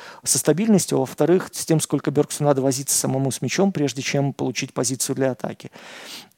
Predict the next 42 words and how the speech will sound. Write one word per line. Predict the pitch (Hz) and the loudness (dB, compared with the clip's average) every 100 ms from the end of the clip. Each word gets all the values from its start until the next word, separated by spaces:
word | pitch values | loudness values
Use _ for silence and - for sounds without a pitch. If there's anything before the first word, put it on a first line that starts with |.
| _ | _
И | - 165 | 2 6
добавлять | 156 165 170 180 - | 8 6 6 4 2
сюда | 151 151 | 4 6
Лавина, | 143 156 170 131 | 6 6 6 4
которому | 135 143 143 | 0 2 2
тоже | 147 160 147 | 4 2 4
нужен | 143 139 139 143 | 0 0 2 4
мяч. | 185 226 - - _ _ _ _ | 4 4 0 -8 _ _ _ _
То | - | 0
есть | 147 - | 0 2
у | 160 | 4
вас | 165 156 | 6 4
получается | 147 143 - 151 147 - 147 143 135 | 0 0 4 6 6 4 4 4 4
любой | 147 165 147 | 6 6 6
игрок | 135 123 | 4 2
задней | 139 139 | 0 0
линии, | 165 277 240 214 - _ _ - | -2 0 2 0 -2 _ _ -10
это | - 143 | -4 0
игрок, | 185 214 | 0 0
который | 143 151 139 | 0 2 2
активен | 131 165 156 | 2 0 0
с | - | 0
мячом, | 127 - - - - | -4 -6 -8 -10 -8
который | 135 135 | -4 -2
полезен | 131 147 143 120 113 | 2 4 4 2 -2
с | - | -6
мячом. | 196 - 151 - _ - - - | -6 -8 -10 -14 _ -20 -10 2
Офбол, | 170 135 143 214 240 220 _ _ _ - | 2 2 6 6 6 2 _ _ _ -6
ну, | 143 170 | 0 2
кроме | - 165 156 | 4 4 4
Богдановича, | 143 139 208 190 - 135 | 6 6 6 6 4 -2
здесь | 113 147 - - | 0 2 2 0
никого | 139 147 151 | 2 4 4
нет, | 190 - | 2 2
но | 135 135 135 | 2 2 2
его | 131 160 | 2 2
к | - | 0
игрокам | 131 120 139 | -4 0 -2
периметра | 117 131 135 - - | 0 0 0 -2 -6
отнести | - - 127 | -6 -2 -2
очень | 120 123 | -2 -4
сложно. | - 117 - | -4 -6 -6